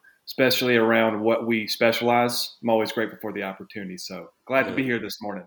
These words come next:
Speaker 2: Yeah, glad to have you. Well, Evan, how did you, um,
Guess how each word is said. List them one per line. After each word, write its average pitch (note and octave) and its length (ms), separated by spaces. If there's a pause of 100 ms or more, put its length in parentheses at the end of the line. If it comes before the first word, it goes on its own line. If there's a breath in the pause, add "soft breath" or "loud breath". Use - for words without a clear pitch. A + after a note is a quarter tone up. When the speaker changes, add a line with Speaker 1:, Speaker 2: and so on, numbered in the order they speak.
(280)
Speaker 2:
Yeah, B2 340 (120)
glad A#2+ 180
to B2+ 60
have G#2 180
you. D#2+ 120 (1040 loud breath)
Well, D3 480
Evan, C4+ 300
how C4+ 160
did D4+ 180
you, C4+ 340
um, F3+ 560